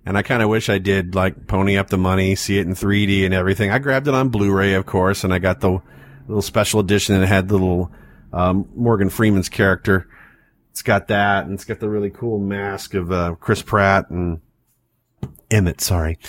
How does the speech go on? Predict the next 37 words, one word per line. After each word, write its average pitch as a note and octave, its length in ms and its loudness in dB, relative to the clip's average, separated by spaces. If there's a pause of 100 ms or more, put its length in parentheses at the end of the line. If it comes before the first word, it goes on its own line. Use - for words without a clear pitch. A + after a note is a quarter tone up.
(380)
Um, F2 580 2 (440)
good G2+ 180 0
stuff. - 540 0 (500)
Just, - 320 -2
just - 280 0
good G2 180 0
stuff. F2+ 340 0
It's - 140 -4
like, F#2+ 340 2
yeah, F#2+ 460 2
there, A#2+ 220 -2 (240)
there's A#2+ 220 -6
a A#2 60 0
handful C3 380 0
of A2+ 80 -2
times F#2+ 340 0
where G2 120 0
I F#2+ 80 2
go, G2 160 2
"All B2+ 160 2
right, F#2+ 320 2
I A#2 160 -2
gotta G#2 420 0
just G2+ 220 -4
stop F#2+ 280 -2 (220)
turning F#2+ 240 0
my E2+ 100 0
nose E2+ 280 0
up F2 160 -4
at D#2+ 80 -4
things. E2 540 -4
I F#2+ 60 -10
gotta F2+ 200 -4
give E2 160 -2
them D#2 120 -2
a D2+ 40 -4
chance." D#2 600 -4